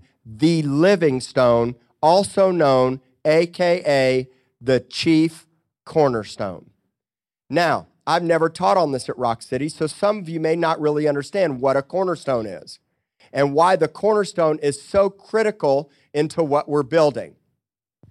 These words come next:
The cornerstone is the pattern that every other stone follows. Jesus is the pattern,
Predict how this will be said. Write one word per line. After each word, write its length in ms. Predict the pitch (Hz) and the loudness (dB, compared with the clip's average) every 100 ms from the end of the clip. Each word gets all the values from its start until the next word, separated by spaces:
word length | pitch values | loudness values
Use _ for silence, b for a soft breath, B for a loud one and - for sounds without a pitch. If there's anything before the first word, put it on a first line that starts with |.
| _ _ _ _ _ _ _ _ _ _ _ _ - | _ _ _ _ _ _ _ _ _ _ _ _ -4
The 100 | 139 | -4
cornerstone 1000 | - 214 254 214 - 160 139 143 170 - _ _ _ _ _ _ | 2 4 6 4 2 2 4 2 0 -8 _ _ _ _ _ _
is 200 | 160 135 | 0 0
the 160 | 143 135 | 0 -2
pattern 600 | - 196 226 196 143 147 | -2 -4 0 0 0 0
that 180 | 143 - | -2 0
every 340 | 160 170 180 | 0 0 0
other 200 | 170 165 | 0 -2
stone 540 | 156 - 170 131 131 - _ | -2 0 2 2 -2 -10 _
follows. 640 | 156 135 110 69 - - _ _ _ _ _ _ _ _ _ _ | 4 4 2 -4 -16 -20 _ _ _ _ _ _ _ _ _ _
Jesus 580 | 120 147 233 180 151 143 - | -8 -2 0 2 0 -2 0
is 140 | 139 | 0
the 100 | 143 | 0
pattern, 520 | 131 147 127 104 80 | -2 0 0 -2 -8